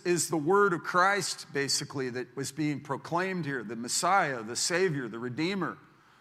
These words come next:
He's the Word made flesh. In the beginning was the Word.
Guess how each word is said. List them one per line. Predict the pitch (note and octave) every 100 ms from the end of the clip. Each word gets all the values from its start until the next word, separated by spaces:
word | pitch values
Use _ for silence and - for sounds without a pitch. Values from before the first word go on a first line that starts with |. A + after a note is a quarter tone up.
| _
He's | - G3+ G3+ E3+ -
the | D3 C3+ A2 - - _ _ _ _ _ _ - _ -
Word | B2+ G3 A3 F3+
made | G3+ G#3 E3+
flesh. | - A3 A3 - - - _ _ _ _ _ _ -
In | F3
the | E3
beginning | D#3 F3+ G3+ G3+
was | G3+ E3+
the | D3+
Word. | F#3 G3 A3+ G#3 D#3+